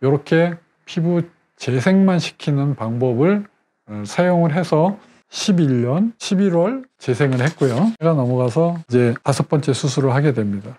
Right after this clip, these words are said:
십이 년이에요. 그래서 십이 년 삼월까지 제가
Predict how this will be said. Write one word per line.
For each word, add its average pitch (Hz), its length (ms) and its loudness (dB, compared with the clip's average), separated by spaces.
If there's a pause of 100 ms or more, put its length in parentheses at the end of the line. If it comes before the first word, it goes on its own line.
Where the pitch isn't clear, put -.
(160)
십이 160 340 0
년이에요. 139 580 0 (220)
그래서 160 340 0 (440)
십이 185 480 2
년 190 360 2 (120)
삼월까지 180 1000 0
제가 135 420 -2